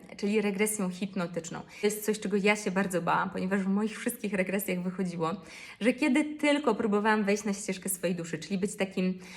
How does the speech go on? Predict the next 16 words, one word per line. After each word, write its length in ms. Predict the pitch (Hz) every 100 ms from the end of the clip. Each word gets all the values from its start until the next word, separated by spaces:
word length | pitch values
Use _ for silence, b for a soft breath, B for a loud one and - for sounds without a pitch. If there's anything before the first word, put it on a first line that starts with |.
| B
no, 80 | 294
trochę 240 | 285 240 202
nauczycielem, 880 | 175 175 196 - 240 208 202 185 185
trochę 280 | 175 175
rewolucjonistą, 1300 | 180 185 196 180 - 214 220 214 214 190 180 175 - 185
dzielić 360 | 226 226 220 -
się 60 |
swoimi 380 | 190 - 196 202
darami 320 | 180 185 185
i 40 | 165
talentami, 600 | 180 196 196 170 170 175 B B B B
to 80 | -
od 120 | 196
razu 260 | 190 190 190
ginęłam. 480 | 165 180 147 139 -
<laughs> 540 | 240 - 320 - 302